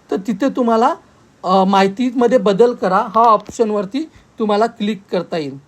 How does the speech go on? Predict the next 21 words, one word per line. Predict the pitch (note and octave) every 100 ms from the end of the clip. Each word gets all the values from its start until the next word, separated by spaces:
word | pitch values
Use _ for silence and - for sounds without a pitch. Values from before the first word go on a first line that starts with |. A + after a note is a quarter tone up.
| _ _ _ _ -
अन्यथा | G#3+ B3 B3+ A#3 E4+ - _ _ _ _ A#3+
तुम्हाला | A3+ A3+ C4+ G4 _ _ _ _ -
थेट | C4+ D4
फॉर्म | - A#3 C4+ D#4 B3
जमा | D#3+ G3+ G3+
करता | G3 F3+ -
येईल. | D#3 C#3 C3 _ _ _ _ _
जर | A3 A#3
एखाद्या | - A#3+ B3
वे-, | B3 -
एखाद्याला | G3+ G3 A3+ A#3 B3
माहिती | A3+ F3+ F#3 A3
ब-, | G#3+
ब-, | G3+ F3+ G#3+ G3+ G3
बदल | G#3 G3+ B3
करायचा | A#3+ G#3+ G3+ G3+
असेल | G3 A3
तर | A#3+
त्या | A3
ऑप्शनवरती | A3 G3 - G#3+ G#3+ F#3+ G3+
क्लिक | G#3 F#3+